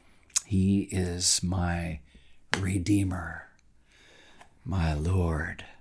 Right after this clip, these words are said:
So, brothers and sisters, walk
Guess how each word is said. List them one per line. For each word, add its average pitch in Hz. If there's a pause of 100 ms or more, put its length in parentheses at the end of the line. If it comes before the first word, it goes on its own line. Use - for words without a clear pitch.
(880)
So, 95 (440)
brothers 120
and 98
sisters, 95
walk 113